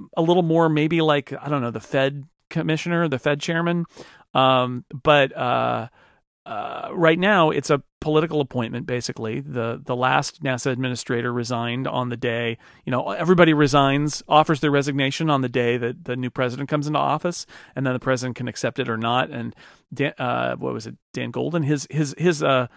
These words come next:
resignation was accepted, <laughs> and then Charles Bolden was, uh, was, uh,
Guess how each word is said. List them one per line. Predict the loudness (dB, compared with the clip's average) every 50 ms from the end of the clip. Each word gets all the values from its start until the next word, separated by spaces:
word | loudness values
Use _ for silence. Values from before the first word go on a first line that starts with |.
| -20 _ -20 _ _
resignation | 2 2 2 2 2 2 0 2
was | 0 0 0 0
accepted, | -2 -2 -4 -4 -4 -4 -8 -8 -8 -12 _ _ -6 -4 -4 -6 -8 -6 -2 -2
<laughs> | -2 2 4 2 2 2 0 -2 0 6
and | 6 6 8 8
then | 4 4 4 2 0 -2 -4 _ _ -6
Charles | 0 0 0 0 0
Bolden | -2 -4 -2 -2 -2 0 0
was, | 0 -2 -2 -2
uh, | -2 -2 -2 -2 -4 -6
was, | -8 -6 -4 -4 -4 -4 -4 -6
uh, | -6 -6